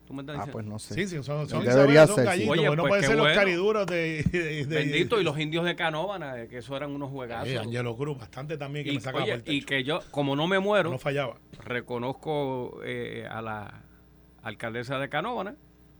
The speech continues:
Speaker 1: que la Carlos Miguel Mangual, que es el nombre de esa cancha, que hubo un tiempo que lo convirtieron como que en obras públicas municipal, lo están volviendo a, a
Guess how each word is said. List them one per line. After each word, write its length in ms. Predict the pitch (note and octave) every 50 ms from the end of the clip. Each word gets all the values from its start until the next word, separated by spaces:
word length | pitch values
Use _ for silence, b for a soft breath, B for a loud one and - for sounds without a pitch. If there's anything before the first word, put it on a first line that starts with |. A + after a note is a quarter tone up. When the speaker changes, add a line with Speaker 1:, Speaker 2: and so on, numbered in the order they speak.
| - - - - -
Speaker 1:
que 120 | - A#2 A2
la 340 | G#2+ G#2 G2+ G2 F#2+ F#2 F#2 - - -
Carlos 460 | - A2+ A#2+ D#3 E3 F#3+ F#3+ F#3+ E3+
Miguel 380 | D#3 C3+ B2 A#2+ A2 A#2+ D3 F3
Mangual, 460 | F3 E3 D3+ C#3 A#2+ C3+ D3+ D#3+ D#3+ - - - - - -
que 100 | - A2+
es 60 | A2+
el 100 | B2 C3+
nombre 300 | C#3 D3+ D3+ D3+ D3 D3
de 60 | D3
esa 180 | D#3 C#3 E3 D#3+
cancha, 420 | - G3 G3 F#3+ - - D3+ C#3+
que 140 | A#2+ B2+ B2 G#2+ - - - - - - F2+ G#2
hubo 160 | B2+ C3 D3+
un 100 | D3+ C3+
tiempo 320 | - E3 D#3+ D3+ - D3+
que 100 | C3 C#3+
lo 140 | C3+ C3 B2+
convirtieron 500 | - C3+ C3 A#2+ B2 A#2 A2+ D#3+ E3 D#3+
como 220 | C#3 D3 C3+ C3+ A#2
que 80 | B2
en 100 | B2 A#2+
obras 200 | B2+ A#2+ B2 A#2
públicas 380 | - - C3+ C#3+ D#3+ D#3+ E3 E3
municipal, 520 | D#3 E3+ E3 D#3+ D3 D3 E3+ D#3+ - G3 F#3
lo 80 | D3+
están 240 | A#2+ - - C3+ D3
volviendo 500 | D3 C#3+ C#3 C#3+ C#3+ C#3+ D3 C#3 C3+ A#2+
a, 100 | A#2 A2
a 40 | G#2